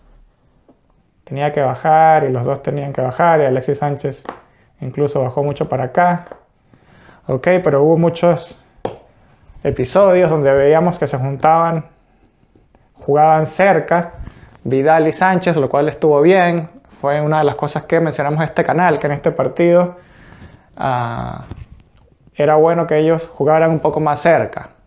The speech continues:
Lo explicamos en, ah, el video anterior.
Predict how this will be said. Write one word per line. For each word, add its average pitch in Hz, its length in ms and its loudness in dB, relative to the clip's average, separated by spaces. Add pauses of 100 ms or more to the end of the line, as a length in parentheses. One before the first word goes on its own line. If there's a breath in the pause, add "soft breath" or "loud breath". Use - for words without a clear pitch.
Lo 131 100 -6
explicamos 151 840 -4 (880 loud breath)
en, 170 420 0 (300)
ah, 135 340 -4
el 131 100 -2
video 135 180 2
anterior. 175 600 2